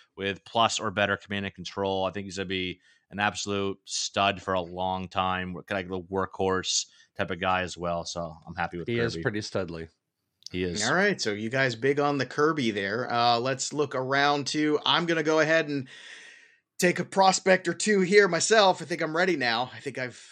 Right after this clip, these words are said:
Speaker 3: I've, I've
Speaker 2: <laughs>
Speaker 3: had enough
Speaker 2: Jump
Speaker 3: Kyle
Speaker 2: on in. The
Speaker 3: Schwarbers
Speaker 2: water's
Speaker 3: things.
Speaker 2: fine, my friend.
Speaker 3: Jump on in. I mean, that's where the tone is going. So I'm gonna go with a guy I love, and it's Hunter Greene of the Cincinnati Reds. So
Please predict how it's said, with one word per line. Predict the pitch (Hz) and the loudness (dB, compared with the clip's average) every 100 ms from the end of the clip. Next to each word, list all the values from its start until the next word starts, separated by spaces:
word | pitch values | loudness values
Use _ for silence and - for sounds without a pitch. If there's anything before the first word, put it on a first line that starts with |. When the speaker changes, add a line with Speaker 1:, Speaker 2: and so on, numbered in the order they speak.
| - | -16
Speaker 3:
I've, | 117 - | -14 0
I've | 208 123 | 0 2
Speaker 2:
<laughs> | |
Speaker 3:
had | 139 143 | 0 0
enough | 143 143 139 - - | 0 -4 -6 -10 -16
Speaker 2:
Jump | - 160 165 | -2 0 6
Speaker 3:
Kyle | 175 180 | 6 6
Speaker 2:
on | |
in. | 185 170 | 4 2
The | - | 2
Speaker 3:
Schwarbers | 165 | 2
Speaker 2:
water's | 151 170 180 | 2 2 0
Speaker 3:
things. | 151 | -2
Speaker 2:
fine, | 165 170 135 113 | 0 0 0 -2
my | 110 | -6
friend. | 107 123 110 | -6 -6 -4
Speaker 3:
Jump | 170 185 | -4 2
on | 180 175 | 4 6
in. | 202 185 | 4 4
I | 151 151 | 2 0
mean, | 160 | 2
that's | 160 185 | 2 2
where | 226 208 | 2 0
the | |
tone | 170 190 247 | -2 -4 -4
is | 254 | -6
going. | 127 113 120 | -6 -6 -4
So | 131 | -4
I'm | 156 | -4
gonna | 170 | -2
go | 156 | 0
with | 143 | 2
a | |
guy | 131 | 2
I | 110 151 | 2 0
love, | 180 110 110 | 0 -2 -4
and | 110 | -8
it's | 107 | -8
Hunter | 170 175 120 | -10 -10 -8
Greene | 104 95 101 110 _ - _ _ | -8 -8 -8 -14 _ -20 _ _
of | 120 | -6
the | 117 | -4
Cincinnati | 139 127 127 117 110 | -6 -4 -2 0 0
Reds. | 131 123 104 - | 2 0 0 -4
So | 110 107 | -4 -4